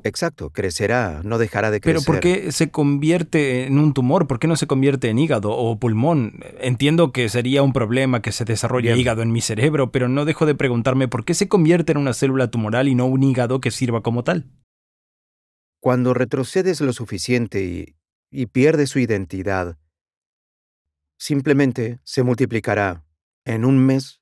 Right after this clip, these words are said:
Speaker 1: sin identidad celular.
Speaker 2: Entonces hay algo allí que impide que se desarrolle correctamente.
Speaker 1: Exacto. Si tomamos en el laboratorio una célula madre pluripotente y queremos convertir una célula hepática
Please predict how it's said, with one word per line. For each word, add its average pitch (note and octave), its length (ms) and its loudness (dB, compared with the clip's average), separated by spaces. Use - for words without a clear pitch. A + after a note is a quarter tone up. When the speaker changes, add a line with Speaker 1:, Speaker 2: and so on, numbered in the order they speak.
Speaker 1:
sin C3+ 540 2
identidad A#2 560 -2
celular. G2+ 420 -2
Speaker 2:
Entonces A#2+ 360 0
hay C3+ 140 2
algo E3 180 4
allí B2+ 240 0
que C3 100 0
impide C#3+ 380 2
que C3+ 120 0
se B2 100 -2
desarrolle A2+ 580 -2
correctamente. G#2+ 800 -2
Speaker 1:
Exacto. G#2+ 680 -4
Si G2+ 160 -8
tomamos C3+ 420 0
en D#3 80 2
el B2+ 100 2
laboratorio A#2 560 0
una G2+ 140 -2
célula A#2 380 0
madre G#2 340 -2
pluripotente A2+ 840 -4
y E2 80 -8
queremos A2+ 440 0
convertir A2+ 480 -2
una A#2 160 -2
célula A#2+ 340 -2
hepática F#2+ 580 -4